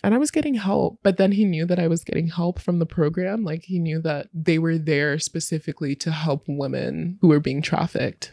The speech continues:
And so he stopped me from seeing them, and he would make sure that, like, his friends were there. He had, like,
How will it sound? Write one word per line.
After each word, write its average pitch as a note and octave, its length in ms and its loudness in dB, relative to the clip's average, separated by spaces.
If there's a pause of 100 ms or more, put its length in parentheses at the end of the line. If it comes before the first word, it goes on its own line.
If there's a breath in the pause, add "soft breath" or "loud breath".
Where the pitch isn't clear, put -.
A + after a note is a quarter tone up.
(120)
And F#3 100 4
so G3+ 80 6
he F#3+ 100 4
stopped D#3 300 2
me E3 80 0
from D#3 180 0
seeing D#3+ 260 -6
them, - 180 -8
and E3+ 100 0
he G3 80 4
would G3+ 140 6
make F3 180 2
sure D3+ 320 2
that, - 180 -8
like, A#2 200 -8
his D#3 200 -6
friends - 380 -4
were D3 140 0
there. C#3+ 440 0
He F#3+ 100 2
had, A3 120 2
like, G3+ 220 0